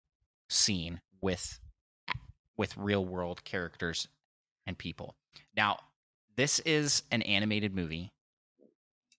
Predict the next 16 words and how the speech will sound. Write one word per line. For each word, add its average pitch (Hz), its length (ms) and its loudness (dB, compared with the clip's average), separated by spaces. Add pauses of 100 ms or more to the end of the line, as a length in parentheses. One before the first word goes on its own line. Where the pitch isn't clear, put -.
I 107 140 4
do 101 260 -2
not 120 220 4
think - 400 -2 (500)
that 98 260 4
is 92 180 -8
going 98 240 -2
to 85 60 2
happen 87 480 -2
in 92 220 -6
this - 240 -2
movie, 87 460 -6 (680)
but 101 220 2
it - 240 -8
could - 340 -8
happen - 540 -4